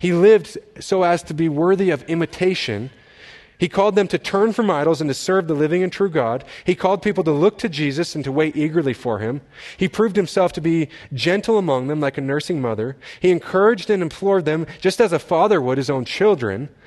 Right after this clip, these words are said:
He imparted to them not only the gospel, but his very life.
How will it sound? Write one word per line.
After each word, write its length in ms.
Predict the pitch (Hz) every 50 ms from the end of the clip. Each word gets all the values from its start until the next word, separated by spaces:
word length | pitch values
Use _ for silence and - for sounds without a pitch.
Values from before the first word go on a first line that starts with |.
| - - - -
He 80 | 180
imparted 460 | 185 170 - - 190 208 233 220 196 -
to 80 | 175
them 160 | 165 170 160
not 180 | 156 160 190 208
only 220 | 240 233 214 175
the 160 | 156 - 147 143
gospel, 500 | 123 117 147 151 185 196 - - 165 135
but 160 | 127 151 -
his 320 | - - 214 226 226 175
very 380 | 143 123 160 180 185 175 156 127
life. 640 | 120 127 147 185 170 120 113 139 - - - -